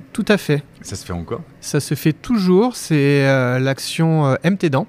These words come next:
Speaker 2: D'accord, Aime tes dents, ouais.
Speaker 1: Et, euh, là-dessus, euh, sur le Rhône, on a vu plus de mille deux cents enfants de C P, euh, pour l'année deux mille dix-neuf deux mille vingt, par exemple.
Speaker 2: D'accord. Et donc là, à ces enfants,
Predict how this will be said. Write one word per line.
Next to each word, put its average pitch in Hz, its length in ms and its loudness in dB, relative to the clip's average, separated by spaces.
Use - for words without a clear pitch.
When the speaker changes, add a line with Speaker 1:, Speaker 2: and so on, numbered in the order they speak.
Speaker 2:
D'accord, 85 340 -8
Aime 85 140 -6
tes 78 100 -10
dents, 90 260 -8
ouais. - 60 -4
Speaker 1:
Et, 147 180 4
euh, 123 220 2
là-dessus, 147 800 0
euh, 165 140 4
sur - 260 -2
le 156 100 4
Rhône, 147 300 2
on 151 160 2
a 131 120 2
vu 147 340 0
plus - 180 -4
de 131 120 2
mille 147 200 0
deux 160 100 0
cents 135 960 2
enfants 147 340 0
de 143 100 0
C 135 180 -4
P, 147 260 0
euh, 120 360 -2
pour 139 200 0
l'année 135 240 0
deux 139 120 0
mille 139 160 0
dix-neuf 127 260 -2
deux 143 80 -4
mille 127 180 -2
vingt, 117 120 -6
par - 160 -8
exemple. - 360 -14
Speaker 2:
D'accord. 92 560 -4
Et 98 120 -2
donc 101 180 0
là, 123 220 0
à 92 100 -4
ces 95 200 -6
enfants, 139 440 -4